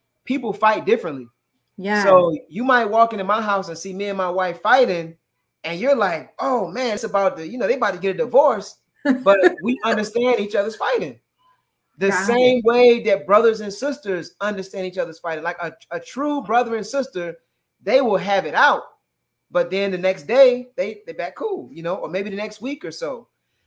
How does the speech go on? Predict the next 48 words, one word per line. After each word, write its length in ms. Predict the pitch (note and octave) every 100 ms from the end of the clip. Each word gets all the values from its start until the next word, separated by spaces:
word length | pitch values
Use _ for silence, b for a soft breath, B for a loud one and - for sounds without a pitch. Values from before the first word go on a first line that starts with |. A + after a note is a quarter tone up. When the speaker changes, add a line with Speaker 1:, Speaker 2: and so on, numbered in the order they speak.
| _ _
Speaker 1:
So 360 | - A3 G#3+ G#3
I 140 | F#3+
think 240 | B3 C4+ A#3+
that's 240 | A#3 F3
really, 240 | F#3+ A3 G#3+
really 320 | G#3 G#3 F3+
important. 400 | E3+ G#3 G3 F3
People 200 | A3+ G3+
call 220 | G#3+ G3
it 80 | D3+
love 240 | D3+ F#3+
languages, 540 | F#3+ G3+ G3 F#3+ G3 F#3+
but 320 | E3 D#3+ D#3
it's, 160 | E3+ F3
Speaker 2:
Yeah. 280 | F#3 F3+ E3
Speaker 1:
it's 80 | D#3+ G#3+
fight 160 | A#3+
language 360 | F#3+ F#3+ F3 F#3
also. 380 | A3+ G#3 D3+ C3
Like, 260 | C#3+ C#3+
you 140 | E3 G#3
have 240 | G3 F#3+
to 280 | F3+ D#3+ D3 - - _ -
know 220 | E3+ G3+
each 180 | G3 G3+
other's 240 | F3 D3+
love 260 | F#3+ C4 G#3+
language, 380 | F3+ E3+ F#3+ F#3+
but 200 | E3 F3+
you 80 | G3+
have 100 | F#3+
to 100 | E3+
also 420 | D#3+ G#3 G#3+ F3
know 160 | E3 E3+
each 120 | F3
other's 220 | E3+ D3+ -
fight 240 | G#3 F3
language. 460 | C#3+ B2+ A#2+ - _ _ _ _ _
Speaker 2:
Dang, 400 | G3 A#3 C4+ B3+
I 80 | B3+
never 360 | C4 A#3+ A#3
heard 280 | G#3 A#3+ C4
that, 160 | C4 A#3+
Brother 220 | B3 A3
Tarek, 340 | G#3+ A#3 G3+
but 140 | G3+ G#3
that's 260 | B3+ E4
really 800 | C4 B3+ D4 D4 C#4 C4 B3+ -